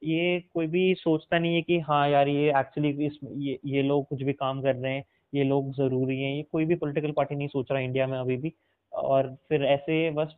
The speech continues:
मायने भी नहीं रखते ऐसे पा-, ऐसे कमीशंस तो इंडिया के कॉन्फ्रेंस में, क्योंकि लोगों के, लोगों को पता भी नहीं ऐसे चीज़ें हैं, ऐसे चीज़ों के, ऐसे, ऐसे चीज़ें हमें हेल्प कर सकते हैं आगे जाके, ऐसे चीज़ें हमारे, हमारे परिवार में से किसी को भी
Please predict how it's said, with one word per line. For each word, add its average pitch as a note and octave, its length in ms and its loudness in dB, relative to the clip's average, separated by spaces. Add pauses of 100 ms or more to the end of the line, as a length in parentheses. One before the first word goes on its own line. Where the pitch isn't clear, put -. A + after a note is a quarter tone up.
मायने D#3 300 -4
भी F3 100 2
नहीं F3+ 100 2
रखते D#3 340 -2
ऐसे C3 220 0
पा-, C3 260 -2
ऐसे C3+ 300 0
कमीशंस C3 480 -6
तो C3+ 100 -2
इंडिया B2+ 220 0
के C3 180 -8
कॉन्फ्रेंस C3 540 -8
में, B2+ 120 -8 (400)
क्योंकि D#3 400 0 (220)
लोगों D3 280 4
के, D#3+ 340 -2 (100)
लोगों D#3+ 300 2
को F3+ 120 0
पता D#3 120 4
भी D3 120 2
नहीं D3+ 140 2
ऐसे C#3+ 300 0
चीज़ें C#3 320 0
हैं, C3 260 -2 (360)
ऐसे C#3+ 220 0
चीज़ों C#3+ 320 -2
के, D3 220 0 (120)
ऐसे, C3+ 320 -2 (120)
ऐसे C#3 240 0
चीज़ें C#3+ 280 -2
हमें C#3 240 -2
हेल्प C3+ 280 0
कर D3+ 60 -4
सकते C#3 340 -6
हैं C#3 140 -2
आगे B2+ 260 -2
जाके, C3 400 -2 (380)
ऐसे C#3 220 -2
चीज़ें C#3 260 -2
हमारे, C#3 540 2 (240)
हमारे C#3 420 0 (300)
परिवार C3+ 380 2
में C#3 120 -4
से C3+ 160 -8
किसी C3+ 280 -8
को C#3 140 -2
भी C3+ 200 0